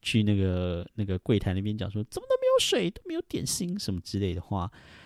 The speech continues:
那就是这边的，呃，就是机场的服务人员，那些航空公司可能会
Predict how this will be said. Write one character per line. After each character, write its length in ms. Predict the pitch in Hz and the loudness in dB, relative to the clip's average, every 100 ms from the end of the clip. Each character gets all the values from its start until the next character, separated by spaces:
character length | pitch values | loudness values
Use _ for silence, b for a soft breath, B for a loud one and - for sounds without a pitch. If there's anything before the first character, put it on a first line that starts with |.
| B - | B 0
那 600 | 117 95 87 82 - - | 2 4 2 -2 -6 -10
就 140 | - 101 | -2 0
是 440 | - 90 62 - - - | 0 -8 -8 -12 -16 -2
这 100 | 135 | 0
边 220 | 135 127 | 2 4
的， 480 | 123 101 90 87 87 | 4 4 2 0 -4
呃， 380 | 98 92 85 85 92 - | -2 -2 0 -4 -8 -12
就 120 | - 113 | 0 0
是 160 | 113 | 0
机 180 | 95 165 | -2 -6
场 240 | - 87 | -2 -2
的 300 | 85 82 80 - | 0 -2 -4 -6
服 200 | - 110 | -2 0
务 80 | |
人 160 | 127 87 | 2 2
员， 280 | 87 82 95 | 0 -2 -2
那 140 | 107 | -2
些 280 | 120 110 104 | -2 -2 -2
航 180 | 107 101 | -2 -2
空 160 | 127 | 0
公 160 | 131 131 | 0 0
司 220 | 131 120 | 2 0
可 120 | 123 82 | 2 -2
能 140 | 87 | 0
会 360 | 104 98 87 | 2 2 2